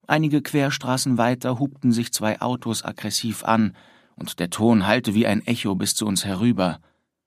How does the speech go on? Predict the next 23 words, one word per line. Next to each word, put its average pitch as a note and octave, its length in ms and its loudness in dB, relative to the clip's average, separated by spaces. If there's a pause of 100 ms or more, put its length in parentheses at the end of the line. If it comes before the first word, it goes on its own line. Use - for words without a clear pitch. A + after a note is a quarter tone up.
(540)
Neben D3 360 4
der C#3 280 2
üblichen A2 520 0
Geräuschkulisse A2 800 0
New A2 120 6
Yorks, A2 500 2 (480)
die C3 80 -2
selbst C3+ 320 0
um A#2+ 140 4
halb B2 160 2
ein C3+ 160 4
Uhr B2+ 100 6
nachts C3+ 340 2
nicht A2 220 0
abriss, B2 460 0 (440)
war - 120 -2
das - 140 -2
metallische D3 540 0
Rascheln C3+ 320 0
eines C#3 320 0
Maschendrahtzauns G2+ 1000 -2
zu G#2 180 -2
hören. G2+ 360 0